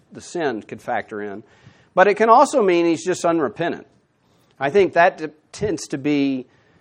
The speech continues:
the predominant meaning here, and I'm gonna show you a passage in a minute that is an example of this that sort of substantiates that. But he, he, he's three times, the person has three times not heard you, meaning that he's not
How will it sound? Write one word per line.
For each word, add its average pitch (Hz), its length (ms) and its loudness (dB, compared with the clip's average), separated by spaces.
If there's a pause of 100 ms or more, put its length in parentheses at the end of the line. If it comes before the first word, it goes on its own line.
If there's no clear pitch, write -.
(340)
the 135 100 -10
predominant 156 680 2
meaning 147 380 0
here, 110 520 -8
and 120 160 -10
I'm 127 80 -8
gonna 135 160 -2
show 165 220 0
you 139 160 2
a - 20 -6
passage 151 480 0
in 120 80 -8
a 120 60 -6
minute 123 300 -8
that 117 260 -10
is 117 160 -10
an 120 80 -10
example 131 760 -6
of 113 160 -12
this 107 420 -8
that 117 200 -12
sort 131 240 -8
of 110 60 -8
substantiates 135 680 -10
that. 101 200 -14 (480)
But 160 400 4 (260)
he, 160 220 -20 (160)
he, 151 560 -20
he's 165 320 -10
three 214 240 2
times, 190 460 2
the 143 60 -6
person 180 340 -2
has 143 200 -4
three 185 220 2
times 135 800 -2 (100)
not 147 340 2 (220)
heard 185 380 2
you, 87 360 -12 (1000)
meaning 143 400 -2
that 131 140 -2
he's 127 160 -6
not 135 400 -2